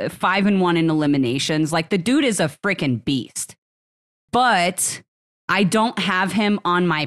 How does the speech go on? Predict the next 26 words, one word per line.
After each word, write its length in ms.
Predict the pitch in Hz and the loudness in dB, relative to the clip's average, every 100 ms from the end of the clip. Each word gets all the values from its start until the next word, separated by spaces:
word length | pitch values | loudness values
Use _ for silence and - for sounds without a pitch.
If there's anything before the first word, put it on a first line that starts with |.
| - | -6
pillars. 840 | - 165 160 202 233 262 302 - - _ _ _ _ _ | -6 -2 0 0 0 0 -2 -6 -10 _ _ _ _ _
I, 100 | 180 - | -6 -4
I, 80 | 175 - | -4 0
I 100 | 208 | -2
feel 240 | - 254 | 2 2
like 240 | 302 277 220 | 2 0 -2
he, 260 | 254 240 - | -2 -2 -2
he 180 | 247 | 0
made 240 | 240 240 269 | 2 2 0
an 140 | 233 | 0
impact, 520 | 202 208 190 143 147 | 0 0 0 -2 -2
absolutely, 760 | 160 180 175 185 170 190 180 160 | -2 -2 -2 0 0 0 0 -2
and, 120 | 151 - | -2 -2
and 160 | 165 165 | -2 0
he 200 | 175 151 | 0 0
definitely 340 | 190 196 214 | -2 0 0
made 140 | 202 185 | 0 0
a 60 | |
name 220 | 175 175 | 0 0
for 100 | 170 | 0
himself. 400 | 175 165 175 156 | -2 0 0 -2
He 100 | - | -2
definitely 440 | 156 185 190 208 190 | -2 -2 -2 -2 -2
brought 300 | 170 165 - | 0 -2 -2
fans 360 | 175 156 151 - | -2 -2 -2 -4
back. 460 | 139 135 196 - | -4 -2 -4 -8